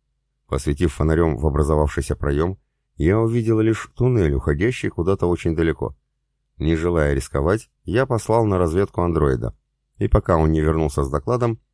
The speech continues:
продолжил изучать расписные стены. Андроид появился из туннеля через два часа, весь опутанный паутиной, и доложил, что подземный ход вполне проходим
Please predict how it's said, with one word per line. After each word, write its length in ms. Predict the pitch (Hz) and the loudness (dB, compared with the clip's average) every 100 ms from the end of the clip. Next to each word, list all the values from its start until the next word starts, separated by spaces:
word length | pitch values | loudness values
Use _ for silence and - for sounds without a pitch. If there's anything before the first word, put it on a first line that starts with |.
| _ | _
продолжил 640 | - 85 85 151 139 117 92 | -4 -4 -2 -2 -2 0 0
изучать 380 | 85 - 123 - | -2 -2 -2 -2
расписные 520 | 87 - 78 - 73 | -4 -2 -2 0 -2
стены. 380 | 65 69 62 57 _ _ _ _ _ _ _ _ _ _ | -2 -4 -4 -8 _ _ _ _ _ _ _ _ _ _
Андроид 480 | - 76 78 117 101 | -6 -2 2 4 2
появился 460 | - 95 101 101 90 | 2 2 2 2 0
из 120 | 80 | -2
туннеля 520 | - 95 104 98 87 | -2 0 0 2 0
через 340 | - - 85 78 | -2 -4 -4 -2
два 180 | 80 80 | -2 0
часа, 380 | 78 - 58 - _ _ _ - | -2 -4 -6 -8 _ _ _ -6
весь 420 | 76 107 143 - | -2 0 0 -2
опутанный 520 | 110 120 117 104 98 | -2 -2 0 0 0
паутиной, 600 | 90 92 90 - 64 53 - _ _ _ - | 2 0 0 -2 -4 -6 -12 _ _ _ -6
и 100 | 71 | -2
доложил, 420 | 73 69 69 117 | 0 0 0 -2
что 180 | - - | -2 -2
подземный 480 | - 73 82 80 | -2 2 2 2
ход 200 | 73 127 | 0 -2
вполне 340 | - - 78 92 | -2 0 0 2
проходим 540 | 90 - 98 101 65 | 0 0 0 0 -2